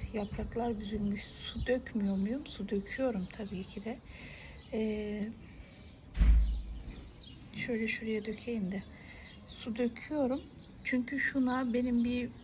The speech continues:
e, sulama yaptığım kabım var. Ee, onu biliyorsunuz.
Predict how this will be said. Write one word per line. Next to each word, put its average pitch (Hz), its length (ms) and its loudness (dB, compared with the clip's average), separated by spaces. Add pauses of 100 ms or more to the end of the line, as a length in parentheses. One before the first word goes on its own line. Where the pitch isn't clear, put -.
e, 214 260 2
sulama 240 360 4
yaptığım 240 540 2 (460)
kabım 247 420 6
var. 208 180 4 (640)
Ee, 214 340 6
onu 240 300 6
biliyorsunuz. 233 800 4